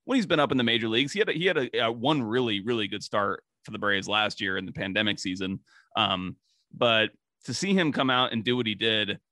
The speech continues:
I mean, that was as good as stuff as I've ever seen. And, uh, for a guy who relies on spinning the ball so much as he does, 'cause he's got that devastating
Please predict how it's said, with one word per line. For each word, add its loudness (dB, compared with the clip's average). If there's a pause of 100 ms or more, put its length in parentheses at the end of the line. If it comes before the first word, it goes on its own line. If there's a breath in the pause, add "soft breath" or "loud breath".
(100)
I -2
mean, 2
that 2
was 0 (300)
as 0
good 2
as -4
stuff 0
as -4
I've 0
ever 0
seen. -2 (160)
And, 2
uh, 2
for 2
a 2
guy 2
who 0
relies 0
on -4
spinning 0
the 0
ball 2
so -4
much -2
as -12
he -6
does, 0
'cause -14
he's -8
got -2
that 0
devastating -2